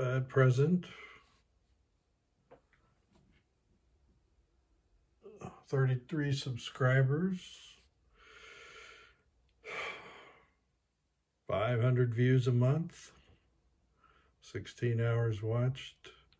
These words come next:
All men looking for, for the most part, I think probably, uh, about storytelling or writing, scene sequel writing. I've got a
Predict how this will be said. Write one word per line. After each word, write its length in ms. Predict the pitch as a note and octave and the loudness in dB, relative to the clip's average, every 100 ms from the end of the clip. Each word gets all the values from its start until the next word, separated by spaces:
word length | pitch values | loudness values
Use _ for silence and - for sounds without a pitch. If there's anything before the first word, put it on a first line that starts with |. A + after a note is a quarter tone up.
| _ _ _ _ _ | _ _ _ _ _
All 260 | - G#2+ B2 | -4 0 4
men 440 | B2+ D3 B2+ A#2+ | 6 6 6 6
looking 540 | A#2 A#2 - A#2+ A2+ G#2+ - | 2 0 0 0 0 -4 -8
for, 680 | - A2+ A2+ A2 A2 A2 G#2 _ | -4 0 4 4 4 2 -4 _
for 140 | - A#2+ | -8 -4
the 40 | |
most 380 | A2+ C3 C3 - | 2 6 6 4
part, 260 | B2 A#2 G#2+ | 2 4 4
I 120 | G#2 | 2
think 340 | G2+ A#2 G#2 | 0 -2 -2
probably, 880 | - A#2+ A#2+ A2 G#2 G2+ G2+ G2 G2+ | -2 0 2 0 -2 -2 -2 -4 -8
uh, 200 | G2 G2+ G#2 - _ _ _ _ _ - - _ _ | -8 -8 -10 -14 _ _ _ _ _ -20 -20 _ _
about 280 | A2 A2 G#2 | -2 0 -2
storytelling 880 | - A#2+ A2+ G#2 - A2+ A2 A2 G#2 | -2 2 4 2 0 0 0 0 0
or 80 | G2+ | -2
writing, 720 | G#2 A2 A2 G#2 A2 A2 - - _ _ _ _ _ _ | 0 0 0 0 0 -2 -4 -14 _ _ _ _ _ _
scene 320 | - A#2+ A2+ | -4 0 0
sequel 440 | - A#2+ A2+ A#2 G#2+ | -2 -4 -2 -2 0
writing. 540 | G#2 G#2+ G#2+ A2 A2 | 0 0 -2 -2 -2
I've 240 | G#2 G#2+ | -2 -4
got 220 | - C3+ | 0 0
a 60 | A2+ | 0